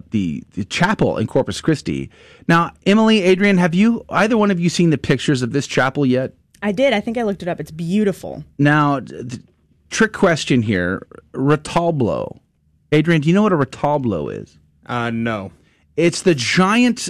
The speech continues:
Speaker 1: uh, wall behind the altar. If you look up the Our Lady of Corpus Christi Chapel in Corpus Christi, Texas, the Salt Chapel there, this giant, beautiful, very ornate, uh, wall behind the, uh, that, that houses the tabernacle, a retablo. It has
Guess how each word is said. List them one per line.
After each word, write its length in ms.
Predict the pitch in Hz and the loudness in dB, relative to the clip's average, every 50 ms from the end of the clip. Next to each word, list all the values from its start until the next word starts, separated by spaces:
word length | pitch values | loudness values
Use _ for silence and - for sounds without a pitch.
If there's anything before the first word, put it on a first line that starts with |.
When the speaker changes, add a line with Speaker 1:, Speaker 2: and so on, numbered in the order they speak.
| - | -2
Speaker 1:
uh, 300 | 180 170 165 160 156 147 135 | 0 2 2 2 2 0 0
wall 480 | 131 131 165 208 214 202 156 131 135 143 | 0 0 2 2 2 2 2 2 0 0
behind 440 | 139 160 147 135 147 156 175 180 170 | 0 -2 -4 -2 -2 -2 0 2 2
the 100 | 165 165 - - | 0 0 0 0
altar. 540 | 160 165 202 214 202 - - 135 95 92 | 2 2 2 0 0 0 0 0 0 0
If 100 | 107 - | 0 2
you 80 | 160 170 | 2 2
look 220 | 175 220 277 254 349 | 2 2 0 0 -2
up 140 | 339 - - | -2 0 0
the 120 | 220 185 | 0 2
Our 180 | 160 175 175 175 | 2 2 2 2
Lady 220 | 190 190 180 170 | 2 2 2 2
of 80 | 151 - | 0 0
Corpus 360 | - - 165 160 156 135 - | -2 -2 0 0 -2 -4 -2
Christi 360 | - - 139 - - 147 131 | 0 -2 -2 0 0 -2 -2
Chapel 520 | 120 - - 170 156 160 147 - 139 127 | -2 -2 -2 0 0 0 0 0 0 0
in 120 | 123 120 117 - - - - - _ _ | 0 0 -2 -4 -10 -20 -20 -20 _ _
Corpus 380 | - - 156 151 147 196 175 - | -2 0 2 2 2 2 -2 0
Christi, 340 | - 165 139 - - 147 123 | 0 -2 -2 0 -2 -4 -2
Texas, 440 | - - 127 123 - 127 107 - - | 0 0 0 0 0 -2 -4 -2 -4
the 100 | 120 110 | -6 -4
Salt 260 | - 151 143 139 - | 0 0 0 0 0
Chapel 380 | - 143 135 143 135 - 123 | 0 0 0 0 0 -2 -2
there, 280 | 101 98 85 82 87 85 - - - - - - _ - | -2 -2 -2 -2 -4 -4 -8 -14 -20 -20 -20 -12 _ 0
this 160 | 165 143 - | 0 0 0
giant, 560 | - - - 180 190 226 247 240 - 160 123 | 0 0 2 2 4 4 2 2 0 -2 -2
beautiful, 460 | - 131 165 190 208 208 208 208 180 | 0 2 4 4 4 2 2 0 0
very 320 | 123 135 160 170 180 180 175 | 2 2 2 4 4 2 2
ornate, 600 | 170 165 156 156 156 156 156 143 - - - - - | 2 0 0 2 0 0 0 0 -2 -4 -8 -8 -6
uh, 140 | 139 139 127 | -2 -2 -2
wall 380 | 117 117 143 180 180 160 135 123 | 0 2 2 2 2 2 2 0
behind 420 | 143 127 131 131 131 131 127 120 | 0 0 2 2 2 2 2 2
the, 220 | 123 117 113 110 | 2 2 2 0
uh, 240 | 104 104 104 98 - - | 0 -2 -2 -4 -4 -4
that, 280 | - 135 131 127 120 123 | -2 -2 0 0 -2 -2
that 80 | - 135 | -4 -4
houses 480 | 110 - 170 196 214 180 165 151 131 | -2 0 0 0 0 0 -2 -2 -2
the 100 | 123 131 | -4 -4
tabernacle, 720 | - - 147 175 180 170 143 120 117 110 - 117 110 104 - - - - - - - | -4 -4 -4 -2 0 0 0 0 0 -2 0 0 -2 -2 -4 -8 -14 -20 -20 -10 -4
a 60 | - 143 | -2 0
retablo. 800 | 143 - - - - - 165 180 202 190 165 131 107 95 85 - - | 0 0 0 -4 -2 0 0 0 2 0 0 0 0 0 -2 -4 -4
It 100 | - 135 | -2 -2
has 360 | 139 139 139 127 120 113 - | 0 0 0 0 0 -2 -6